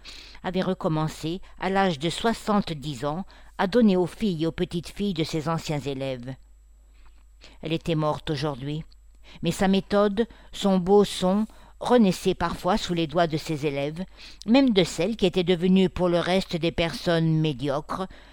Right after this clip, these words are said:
avaient abandonné la musique et n'ouvraient presque plus jamais un piano. Aussi madame Delhomme put-elle secouer la tête en pleine connaissance de cause,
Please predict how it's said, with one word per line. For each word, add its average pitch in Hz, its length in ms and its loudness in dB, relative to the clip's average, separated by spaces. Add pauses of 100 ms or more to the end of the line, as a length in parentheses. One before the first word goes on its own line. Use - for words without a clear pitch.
(140)
avaient 190 320 0
abandonné 185 480 4
la 165 120 2
musique 165 500 -2
et 196 60 4
n'ouvraient 196 380 2
presque - 420 -4
plus 165 260 -2
jamais 156 380 0
un 139 120 -2
piano. 131 460 -4 (1900)
Aussi 254 360 0
madame 202 440 6
Delhomme 165 500 2
put-elle 196 400 2
secouer 190 520 0
la 170 160 2
tête 180 440 0
en 170 120 2
pleine 185 280 2
connaissance 175 640 0
de 156 100 -2
cause, 156 520 -6